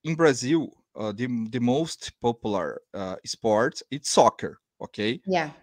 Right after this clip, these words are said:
Speaker 1: Uh, in basketball, uh, grow up so much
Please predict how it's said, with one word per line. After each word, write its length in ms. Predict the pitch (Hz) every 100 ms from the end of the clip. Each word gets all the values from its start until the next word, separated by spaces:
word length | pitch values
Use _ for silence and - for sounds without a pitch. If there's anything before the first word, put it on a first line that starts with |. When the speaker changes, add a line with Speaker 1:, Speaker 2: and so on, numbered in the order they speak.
| _
Speaker 1:
Uh, 340 | 104 101 101 101 - - -
in 240 | 143 151
basketball, 1040 | 151 135 - 139 160 165 120 95 71 - -
uh, 640 | 107 98 98 95 92 87
grow 340 | - 135 180 147
up 200 | 160 -
so 200 | - 196
much 540 | 185 127 - - -